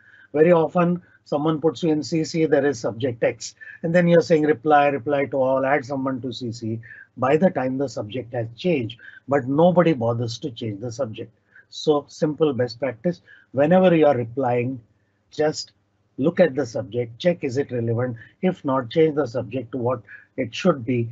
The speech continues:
in the current context. Mail tips is a default feature, but nobody reads it. There are yellow bars on top which says you're attaching a file and sending the mail to someone, and that person is out of office.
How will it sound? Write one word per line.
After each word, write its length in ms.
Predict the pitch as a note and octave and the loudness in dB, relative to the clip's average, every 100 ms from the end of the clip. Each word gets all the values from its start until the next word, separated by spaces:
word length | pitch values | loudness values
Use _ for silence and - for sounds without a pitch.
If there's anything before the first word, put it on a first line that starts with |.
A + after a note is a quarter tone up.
| - - | -8 -6
in 140 | B2+ | -2
the 80 | C3 | -2
current 320 | A#2+ A2 A2 | -2 -4 -4
context. 600 | C3 A2+ - - - - - _ _ _ _ - - - - | -4 -4 -6 -12 -14 -14 -20 _ _ _ _ -20 -20 -20 0
Mail 240 | D3 F3 F#3+ | 4 6 6
tips 340 | F#3+ F3 - | 2 0 -2
is 160 | D3+ A#2+ | -2 0
a 140 | C#4 - B2+ | -2 -4 -6
default 500 | C3 C#3+ F3 E3 - | -4 0 2 2 2
feature, 340 | E3+ C#3 E3+ D3 | -6 -2 0 0
but 180 | D3 | -2
nobody 340 | A#2+ C3+ C#3 B2 | -2 -2 0 0
reads 280 | C3+ C#3+ D#3+ | 0 0 0
it. 160 | F#3 - - - | -2 -6 -20 -6
There 160 | D3 C#3+ | 0 2
are 80 | C3 | 2
yellow 320 | C3 C#3+ D3 | 4 2 2
bars 400 | B2 C#3 C#3+ C3+ | 2 4 4 2
on 220 | C#3 C3 | -2 -2
top 240 | C#3 E3+ D#3 | -2 -2 -4
which 140 | C3 | -6
says 360 | - D3 D3 - - _ C#3+ | -4 -2 -2 -6 -20 _ 0
you're 180 | C#3 | 2
attaching 420 | C#3 E3 D#3+ D#3+ D3+ | 2 2 2 2 0
a 120 | A#2+ | 0
file 400 | B2+ B2 A#2 - - _ _ _ C3+ | 0 0 0 -4 -10 _ _ _ -2
and 180 | D3+ | 0
sending 400 | D3+ D#3 E3 D#3+ | 2 2 2 2
the 80 | D#3 | 0
mail 260 | B2+ C#3 C#3 | 0 0 -2
to 120 | C#3+ | -4
someone, 480 | - A#2+ A2 B2+ D3+ - - | -4 -4 -2 -2 -4 -10 -2
and 180 | C#3+ D3 | 0 2
that 220 | C#3+ A#2 | 2 2
person 320 | C#3+ A#2+ C3 | -4 -4 -2
is 100 | D3+ | 0
out 220 | C3+ A#2+ D3 | 2 2 0
of 120 | D3 | 2
office. 440 | D3 A#2 A2+ - | 2 0 -8 -12